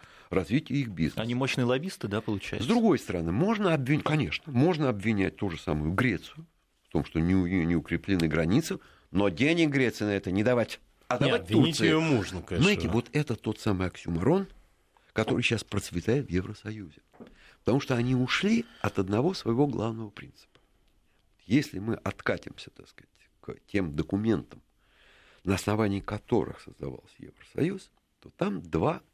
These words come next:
Speaker 1: очень важных положения. Первое. Отсутствие границ внутри и крепкие границы снаружи.
Speaker 3: Ну,
Speaker 1: Пер-,
Speaker 3: сори.
Speaker 1: первое удалось,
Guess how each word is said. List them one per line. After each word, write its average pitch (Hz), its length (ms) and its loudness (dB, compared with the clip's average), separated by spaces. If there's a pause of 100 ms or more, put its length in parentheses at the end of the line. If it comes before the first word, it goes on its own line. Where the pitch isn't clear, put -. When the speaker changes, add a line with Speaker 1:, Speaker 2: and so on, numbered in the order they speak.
(140)
Speaker 1:
очень - 340 0
важных - 340 -4
положения. - 520 -10 (180)
Первое. 87 400 -2 (880)
Отсутствие - 640 -4
границ 80 460 -2
внутри 87 420 -4 (800)
и 98 100 2
крепкие 170 640 0
границы 87 500 -2
снаружи. 69 460 -6 (160)
Speaker 3:
Ну, 156 640 0
Speaker 1:
Пер-, 120 120 -12
Speaker 3:
сори. 143 520 4 (260)
Speaker 1:
первое 202 320 2
удалось, 87 480 0